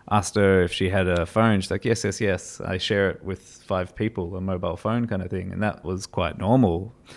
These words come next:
So there's this massive digital divide between people who needed to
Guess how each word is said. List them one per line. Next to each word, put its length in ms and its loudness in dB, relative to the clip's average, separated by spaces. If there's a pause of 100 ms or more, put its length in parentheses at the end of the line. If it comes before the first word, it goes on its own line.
(200)
So 100 4
there's 160 8
this 100 4
massive 540 2 (240)
digital 480 4
divide 580 2
between 760 -2 (800)
people 720 2 (100)
who 180 0
needed 440 2
to 640 0